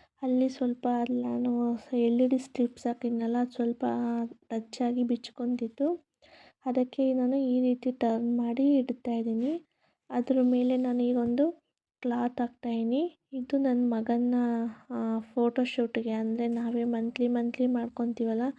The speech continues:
ಆ ಫೋಟೋಶೂಟಿಗೆ ತೊಗೊಂಬಂದಿದ್ದು.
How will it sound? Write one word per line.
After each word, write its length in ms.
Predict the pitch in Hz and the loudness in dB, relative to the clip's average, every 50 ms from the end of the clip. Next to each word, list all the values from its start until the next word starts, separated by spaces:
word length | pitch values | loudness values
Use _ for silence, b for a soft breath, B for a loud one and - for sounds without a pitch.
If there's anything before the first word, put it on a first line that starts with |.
| B B B B B B B B B _ | B B B B B B B B B _
ಆ 120 | 254 233 240 | -6 -6 -6
ಫೋಟೋಶೂಟಿಗೆ 800 | 247 - - 247 240 - 247 247 - - 233 226 - 240 240 - | -4 0 0 0 2 2 0 0 0 -2 -2 0 0 0 0 0
ತೊಗೊಂಬಂದಿದ್ದು. 1120 | - 226 233 226 226 226 226 226 226 220 226 226 220 220 - 262 285 311 302 b b | -2 -2 0 0 0 0 0 0 0 0 -2 -2 -4 -4 -2 0 0 0 -2 b b